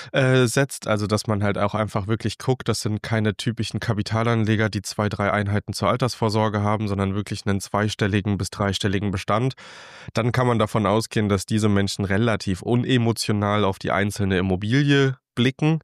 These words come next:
außer es ist ihre erste vielleicht. Ähm, und dann kann man da, äh, schon sehr, sehr, also gut auch mit den Leuten sprechen. Es ist ja m-, mittlerweile auch was ganz anderes als noch vor fünf, sechs Jahren.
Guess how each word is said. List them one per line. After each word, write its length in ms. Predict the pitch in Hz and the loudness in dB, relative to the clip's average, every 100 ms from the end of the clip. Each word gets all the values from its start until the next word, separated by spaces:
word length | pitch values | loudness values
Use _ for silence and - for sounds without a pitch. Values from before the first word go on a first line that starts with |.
| - - - | -8 -20 -10
außer 260 | - 92 87 | -8 -4 -2
es 80 | |
ist 120 | 92 - | -2 -2
ihre 240 | 95 87 | -2 0
erste 400 | 90 104 123 131 | 0 0 -2 -2
vielleicht. 540 | - 123 120 123 - - - 156 113 | 0 2 2 2 -2 -10 -16 -14 -4
Ähm, 280 | 107 98 98 - | -2 0 0 0
und 160 | 104 | 0
dann 180 | 98 104 | 0 0
kann 160 | - 104 | 0 0
man 220 | 104 101 | 2 2
da, 360 | 98 98 101 104 - | 2 2 0 -2 -2
äh, 180 | 107 95 | 0 0
schon 420 | - 104 107 107 - 185 | 0 0 0 -2 -8 -10
sehr, 440 | 107 98 101 107 | -4 0 2 2
sehr, 320 | 101 107 101 98 - | 2 2 2 0 -4
also 200 | 107 98 | -4 -2
gut 520 | 92 120 139 147 - | -2 0 2 2 0
auch 260 | 101 101 - | 0 0 0
mit 180 | 107 101 | -2 0
den 120 | 104 | 0
Leuten 300 | 98 98 - | 0 -2 -2
sprechen. 580 | - - 123 - 131 123 | -8 -4 -4 -2 0 0
Es 160 | 107 - | 0 -2
ist 140 | - | -2
ja 80 | 98 | 0
m-, 140 | 98 - | -2 -4
mittlerweile 720 | 110 101 110 110 117 101 101 | -6 -2 0 0 0 0 0
auch 80 | 98 | 0
was 160 | 95 - | -2 -2
ganz 240 | 104 104 | -4 -4
anderes 400 | 98 104 104 98 | -2 -2 -2 -2
als 160 | 95 - | -4 -4
noch 120 | 98 | -6
vor 140 | - | -4
fünf, 280 | 98 110 104 | -4 -4 -2
sechs 260 | - 95 - | -4 -4 -2
Jahren. 320 | 107 131 151 | 0 2 0